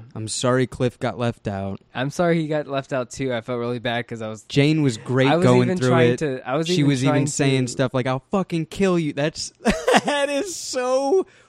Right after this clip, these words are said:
Speaker 1: fucking hilarious.
Speaker 2: Yeah. I almost, I almost wanted to, like, defend Robot Man in a sense 'cause I was like, "He's got a brain. Can he have, like, a,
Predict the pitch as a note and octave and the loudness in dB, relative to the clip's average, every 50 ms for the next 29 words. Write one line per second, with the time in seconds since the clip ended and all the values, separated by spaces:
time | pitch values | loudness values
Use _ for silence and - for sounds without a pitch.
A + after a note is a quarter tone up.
0 | _ - _ _ - A3 F#3+ F#3+ - F#3+ F#3+ F#3 E3+ D#3+ F#3 F#3 F#3+ G3+ G#3+ A#3+ | _ -20 _ _ -2 0 0 0 0 -2 -2 -2 -2 -2 -2 0 0 0 0 0
1 | B3+ B3+ A3 D3+ A#2 - - - - - A3 A3 G#3 - - - - - - _ | 0 2 2 2 0 -2 -6 -10 -12 -10 -10 -10 -10 -12 -14 -16 -18 -20 -20 _
2 | _ _ _ _ _ _ - _ - - B2 C#3 D3+ D#3+ E3 E3 D#3+ - - - | _ _ _ _ _ _ -20 _ -6 -2 0 2 2 2 2 0 -2 -4 -6 -14
3 | - _ _ _ _ - - C3+ D#3 E3 E3+ E3 D3 C3 A2+ C3 C3 B2 A#2+ B2 | -16 _ _ _ _ -8 -4 -2 0 0 0 0 -2 -2 -4 -4 -4 -2 -2 -4
4 | A#2 - C3+ B2+ A#2 A2+ A2 - - A2+ - - - A2 G#2+ G#2+ A2 A2+ A#2 - | -6 -6 -4 -4 -4 -4 -6 -8 -10 -10 -10 -8 -8 -6 -4 -4 -4 -6 -8 -12
5 | _ _ _ _ _ _ _ _ _ _ - - B2+ B2 B2 A#2+ B2 A#2+ A#2+ C3 | _ _ _ _ _ _ _ _ _ _ -10 -6 -4 -2 -2 -2 -2 -4 -2 -4
6 | C3 B2+ C3+ C#3 C3+ C3+ C3+ C3+ C#3 C3+ - C#3+ C#3 C3+ - - C#3+ C3+ C3+ C3 | -4 -4 -4 -4 -4 -4 -4 -4 -6 -6 -6 -6 -6 -6 -6 -8 -6 -4 -4 -4
7 | C3 B2+ C3+ C3 - - G3 G#3 - - - - A3 G#3+ G#3 F#3+ F3 - F3+ F3+ | -4 -4 -6 -6 -6 -6 -8 -8 -8 -10 -6 -2 -2 0 0 -2 -4 -4 -2 -2
8 | F#3+ G3 G3 - - F#3+ F#3+ F#3 F#3+ F#3+ F#3 F#3 F#3 E3+ - F#3 E3+ | -2 -2 -4 -4 -6 -4 -2 -2 -2 -4 -4 -6 -6 -6 -4 -6 -6